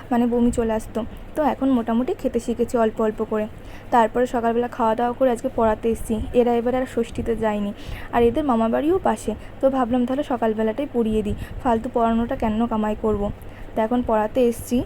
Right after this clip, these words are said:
পড়িয়ে টড়িয়ে এবারে বাড়ির দিকে যাব। এখন ওই সাড়ে বারোটা, পৌনে একটা মতো বাজে। আমি এসেছিলাম এগারোটার দিকে পড়াতে, আর আমাদের বাড়ির পাশেই তো, দু মিনিট মতো লাগে আমি যেখানে পড়াতে যাই, একদমই বাড়ির পাশে। বাড়িতে এসে ফ্রিজ থেকে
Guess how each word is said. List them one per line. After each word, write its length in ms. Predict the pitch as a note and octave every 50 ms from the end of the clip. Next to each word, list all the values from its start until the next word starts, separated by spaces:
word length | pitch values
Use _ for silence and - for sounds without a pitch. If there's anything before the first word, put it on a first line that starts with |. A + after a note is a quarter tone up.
| - - -
পড়িয়ে 300 | - A#3 A3 G#3+ A3 A3+
টড়িয়ে 300 | A#3 A#3+ A#3 A#3 B3 B3
এবারে 240 | A3+ A#3 A#3 B3 B3
বাড়ির 260 | A#3 A#3 A3 G#3 G#3+ - -
দিকে 220 | A#3+ A3+ C4 B3+
যাব। 380 | A#3+ A#3+ A#3+ A3 A3 A3 A#3 C#4 - - - - -
এখন 280 | - F3+ - - A#3 A3+
ওই 120 | A3+ A#3 A#3 - - - -
সাড়ে 200 | - G#3+ G#3+ A3
বারোটা, 280 | A3 A3+ A3 A3+ A3+ B3
পৌনে 220 | B3 A#3 A3+ A3
একটা 220 | G#3+ G#3+ - - A3+
মতো 240 | A3+ A3+ A3+ C4
বাজে। 340 | A#3 A3+ G#3+ G3 F#3+ F#3+ F#3+ - - - - - - -
আমি 240 | - A3+ A3+ A3+
এসেছিলাম 380 | A3 A3+ - - C4 C4+ C4+ C4
এগারোটার 400 | A3+ G#3 G#3+ G#3 G#3 G#3+ G3+ G3+
দিকে 160 | A3 A3 B3 B3 -
পড়াতে, 400 | G#3+ G#3 G3 G3 G3 - - G3 G3+ - - - - - -
আর 140 | - A3+ A3+
আমাদের 280 | A3+ A3 A3 A3+ C4 C4
বাড়ির 280 | A#3+ A#3 A3 A#3 C4 C4
পাশেই 360 | - A#3 A3+ A3+ - D4 D4 D4
তো, 100 | B3+ B3
দু 160 | A3 A3+ C#4
মিনিট 320 | C#4+ D4+ D4+ D4 C#4 - C4+
মতো 220 | C4 B3+ C#4 C4+
লাগে 320 | A#3 G#3+ G3+ G3 A3 G#3+ G#3 - - - - - -
আমি 200 | A3+ A3+ A3+ A#3
যেখানে 320 | A3 B3+ - A#3+ A#3 A#3+ A#3+ A#3+
পড়াতে 360 | A3 G#3 G3+ G3+ G3+ A3 G#3
যাই, 180 | G#3 G3+ G3 A3 - - - - -
একদমই 400 | A#3 A3+ G#3+ A3+ - B3+ C4+ C#4
বাড়ির 280 | B3+ A3+ G#3 G#3 G#3 G#3
পাশে। 220 | G#3 G#3+ G#3 A3
বাড়িতে 540 | A3+ A3+ A#3 A3 G#3 G#3 G#3 - - B3 A3+
এসে 280 | A3+ - - A#3+ B3 C4+ - - - - - - - - - - - - -
ফ্রিজ 340 | - C4 B3 A#3 - -
থেকে 320 | - - C4+ - C4 C4+